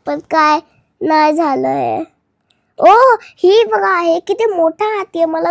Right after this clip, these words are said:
तर त्यात जायला इंटरेस्टिंग होतं. मला वाटलं खरेखरचा हाती आहे, पण मी जेव्हा गेली तो तर हालतही नव्हता.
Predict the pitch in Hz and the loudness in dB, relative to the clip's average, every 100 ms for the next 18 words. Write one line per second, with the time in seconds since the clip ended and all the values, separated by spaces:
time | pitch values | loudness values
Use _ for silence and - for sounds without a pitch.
0 | - 392 - - 349 359 247 247 - 294 | -2 -4 -8 -10 -2 -2 -2 -12 -6 -2
1 | 294 320 - 294 294 277 311 - 311 - | -2 -2 -4 -8 -6 -6 -6 -8 -8 -6
2 | 302 294 294 311 311 - 294 285 311 294 | -6 -4 -6 -8 -12 -10 -10 -8 -10 -12
3 | 302 277 277 - 269 - 294 381 - _ | -12 -14 -14 -12 -10 -8 -8 -8 -12 _
4 | _ - 311 311 320 330 320 339 330 440 | _ -6 -4 -2 -2 0 -2 -4 -2 -4
5 | - _ - 440 359 - 359 320 330 339 | -8 _ -10 -6 -4 -4 -4 -4 -4 -6
6 | 359 339 320 302 302 | -6 -4 -4 -2 -2